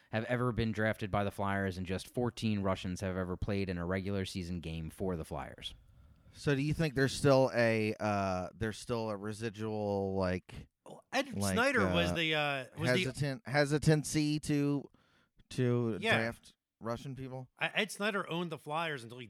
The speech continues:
Speaker 3: died, like, a couple years ago. You know, this is, like, the culture of the Flyers in the, in this, when they, when they started in the sixties. It's been the same until a couple years ago. So he couldn't even look at them in the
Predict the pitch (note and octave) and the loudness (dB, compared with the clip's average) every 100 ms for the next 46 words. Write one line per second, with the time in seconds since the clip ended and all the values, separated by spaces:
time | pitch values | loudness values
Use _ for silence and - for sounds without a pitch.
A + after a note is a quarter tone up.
0 | - C3 C3 E2+ E2 _ _ _ _ _ | -4 -2 -2 -6 -20 _ _ _ _ _
1 | _ _ B2 A#2+ C3 A#2+ C#3 A#2 A2+ C3+ | _ _ -10 -10 -10 -10 -10 -8 -10 -10
2 | G#2+ F2+ E2+ F2 A#2+ A#2+ A#2 C#3 - - | -10 -14 -18 -14 -12 -10 -10 -10 -10 -12
3 | - C#3+ A#2 - B2 A#2+ - - - - | -12 -12 -14 -16 -14 -14 -14 -20 -20 -8
4 | C#3+ - E3+ D#3+ D#3+ D3 B2 - C3+ C3+ | -8 -4 -6 -6 -6 -8 -8 -6 -2 0
5 | C#3 B2+ A2 A2 G#2 G2+ - G#2+ G#2 - | 0 -4 -6 -12 -14 -16 -16 -16 -16 -18
6 | - _ - A#2 A#2 A#2 A2+ B2+ G2 F2 | -20 _ -18 -16 -14 -14 -12 -10 -12 -12
7 | - C3+ - E3 E3 D3 - _ _ _ | -14 -14 -14 -14 -14 -14 -20 _ _ _
8 | _ _ D3 - F3 D#3 - E3+ F3 D#3+ | _ _ -16 -8 -6 -6 -6 -4 -4 -4
9 | C#3+ D3+ D3 C3+ B2 D#3+ C#3 B2 D#3 A2+ | -8 -8 -8 -10 -12 -12 -10 -10 -10 -12
10 | G2 F2+ F2 F2+ _ _ B2+ A#2 G#2+ F#2+ | -14 -18 -20 _ _ _ -14 -14 -16 -20
11 | _ _ _ _ _ _ G#3+ - D4 C#4 | _ _ _ _ _ _ -8 -6 -6 -4
12 | B3+ G#3+ A3 - A3+ A3 G#3+ F#3 | -6 -8 -12 -14 -10 -8 -8 -8